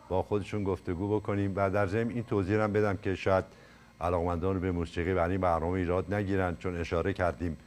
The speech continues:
آقای بختیاری گفتن که کمتر نوازنده تاری، اه، سراغ داریم که مثل استاد شریف آهنگ بسازه. ولی این اواخر بندی یادمه وقتی عرض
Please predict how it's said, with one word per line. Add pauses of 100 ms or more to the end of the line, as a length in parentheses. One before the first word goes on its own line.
(280)
آقای
بختیاری
گفتن
که
کمتر
نوازنده (100)
تاری، (400)
اه،
سراغ
داریم
که
مثل
استاد
شریف
آهنگ
بسازه. (340)
ولی
این
اواخر
بندی
یادمه
وقتی
عرض